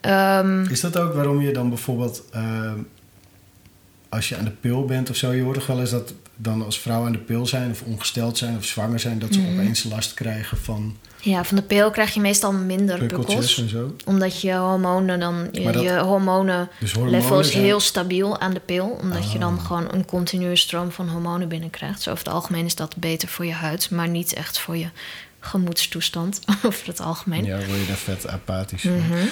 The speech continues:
Speaker 2: Je hoort toch ook wel eens dat als vrouwen dan in de overgang gaan en dan stoppen ze met de pil en dan vinden ze hun man niet meer aantrekkelijk.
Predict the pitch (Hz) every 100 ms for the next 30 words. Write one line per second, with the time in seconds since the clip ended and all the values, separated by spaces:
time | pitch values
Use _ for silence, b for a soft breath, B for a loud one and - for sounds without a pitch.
0 | B - 196 196 170 175 185 160 - 135
1 | 131 - - - 123 - - 131 151 131
2 | 120 120 117 123 139 139 - 131 120 127
3 | 117 120 110 110 - 139 139 - 127 101
4 | - 113 135 202 208 B B 117 113 -
5 | 131 131 110 113 104 107 117 90 92 104
6 | 98 95 101 98 104 101 80 87 -